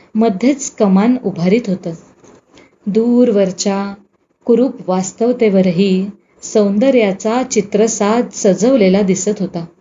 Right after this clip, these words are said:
ती हरकली. दोन डोळे हे धन साठवायला अपुरे पडू लागल्यावर डोळे मिटून सर्वांगाने ती ते सुख पिऊ लागली. तो म्हणालाच होता, "प्रवासात तू नेहमीच खुश असतेस."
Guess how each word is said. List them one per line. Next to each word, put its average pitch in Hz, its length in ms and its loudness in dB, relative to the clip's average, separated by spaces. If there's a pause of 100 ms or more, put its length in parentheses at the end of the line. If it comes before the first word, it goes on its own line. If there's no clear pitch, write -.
(540)
ती 214 60 4
हरकली. 180 540 0 (1400)
दोन 196 380 0
डोळे 208 480 0 (500)
हे 269 60 2
धन 233 360 2
साठवायला 220 640 -2
अपुरे 226 480 -2
पडू 214 280 2
लागल्यावर 185 640 0 (520)
डोळे 208 340 2
मिटून 240 640 2
सर्वांगाने 220 920 2
ती 247 180 -2 (100)
ते 240 140 4
सुख 262 340 -2 (200)
पिऊ 226 200 2
लागली. 170 340 -2 (1080)
तो 202 60 4
म्हणालाच 190 500 2
होता, 185 220 -2 (1120)
"प्रवासात 262 500 0
तू 277 440 0
नेहमीच 233 640 2
खुश 311 320 0
असतेस." - 600 -10